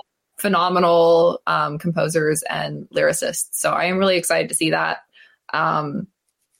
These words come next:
controversially, I'm not a huge fan of Lin-Manuel Miranda. So, uh, I know everybody was like, "Oh no, he's not coming back." And then I was like, "Ooh, <laughs> this duo that I do like their, their stuff is, uh,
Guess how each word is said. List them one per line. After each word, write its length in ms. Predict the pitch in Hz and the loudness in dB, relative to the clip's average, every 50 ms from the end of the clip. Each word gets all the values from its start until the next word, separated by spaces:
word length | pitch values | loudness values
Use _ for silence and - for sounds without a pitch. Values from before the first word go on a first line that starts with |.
| _ - | _ -12
controversially, 600 | - - 185 185 190 196 170 165 170 170 180 170 | -6 -2 -2 0 0 2 2 2 2 2 2 2
I'm 120 | 165 165 165 | 2 2 2
not 120 | 160 160 | 2 0
a 40 | 165 | 0
huge 200 | 170 175 156 - | 0 0 -2 0
fan 160 | - 165 160 | 0 0 0
of 80 | 165 160 | 0 2
Lin-Manuel 640 | 160 160 160 160 165 165 156 151 156 151 160 160 | 2 2 2 2 2 0 0 0 0 0 0 2
Miranda. 460 | 160 165 165 165 196 254 311 359 370 | 2 2 2 2 4 4 4 2 2
So, 500 | 359 - - - 175 147 143 151 160 175 - - - - - - - - _ - | 0 -2 -2 0 2 2 4 2 2 0 -2 -10 -16 -14 -14 -16 -18 -16 _ -4
uh, 20 | |
I 480 | 185 185 180 175 170 165 160 - - 175 | -2 0 0 2 2 0 0 0 0 0
know 80 | 175 160 | 2 2
everybody 360 | 160 180 185 175 175 175 170 | 2 2 2 2 2 2 2
was 120 | 165 170 | 0 0
like, 140 | 190 190 190 | 0 2 2
"Oh 140 | 294 311 302 | 2 2 4
no, 200 | 311 302 294 269 | 4 4 4 4
he's 200 | 247 233 240 240 | 4 4 4 2
not 160 | 285 277 269 | 0 0 2
coming 200 | 294 277 269 254 | 2 4 4 4
back." 360 | 262 277 277 262 214 - - | 4 2 2 0 -2 -4 -2
And 100 | 202 202 | 0 0
then 80 | 190 180 | 2 2
I 80 | 185 | 2
was 120 | 180 190 190 | 2 2 2
like, 120 | 185 175 - | 2 0 2
"Ooh, 420 | - 415 - - 196 - - - - _ | 0 2 4 4 2 2 0 -2 -6 _
<laughs> 1300 | - - 294 - - - 392 381 - 302 - 403 392 - - 880 855 698 - - - 349 254 294 311 - | -2 -2 -2 -2 0 -2 -2 0 0 -2 -2 -4 -4 -2 0 0 2 2 0 0 2 2 2 2 2 0
this 220 | - 240 269 254 220 | 2 2 4 4 4
duo 380 | 202 262 269 277 269 262 247 | 4 4 4 4 4 4 4
that 140 | 220 220 208 | 4 2 2
I 100 | 214 208 | 2 0
do 140 | 208 220 240 | 2 2 2
like 160 | 220 185 190 190 | 2 2 2 2
their, 360 | - 175 165 165 151 - 170 | 2 2 4 2 2 0 2
their 200 | 180 175 165 170 | 2 2 2 2
stuff 320 | - - 175 156 160 156 - | 0 0 2 2 0 0 0
is, 400 | - 165 156 156 151 151 - - | -2 0 2 0 0 0 0 2
uh, 400 | 165 160 156 143 135 - - | 2 2 2 2 2 0 -2